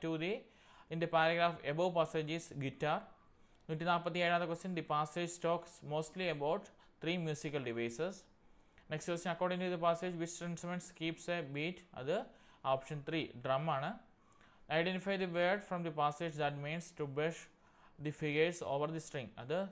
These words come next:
സ്ട്രം ആണ് വരേണ്ടത്. All the instruments in the pass-, above passage can പ്രൊ-, പ്രൊഡ്യൂസ് മ്യൂസിക്. ഓപ്ഷൻ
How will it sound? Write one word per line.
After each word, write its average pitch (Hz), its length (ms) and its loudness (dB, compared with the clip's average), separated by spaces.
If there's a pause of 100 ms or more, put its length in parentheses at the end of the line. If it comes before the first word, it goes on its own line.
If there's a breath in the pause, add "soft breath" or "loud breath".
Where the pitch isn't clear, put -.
സ്ട്രം 143 260 -4 (100)
ആണ് 147 140 0
വരേണ്ടത്. 127 320 -2 (680 loud breath)
All 185 260 8
the 214 140 2
instruments 185 380 -4
in 175 80 -4
the 160 120 -6
pass-, 151 300 -2 (140)
above 165 280 2
passage 139 400 -2 (340)
can 143 180 -2 (380)
പ്രൊ-, 127 360 -8
പ്രൊഡ്യൂസ് 151 420 -4 (140)
മ്യൂസിക്. 120 400 -8 (180)
ഓപ്ഷൻ 175 240 -6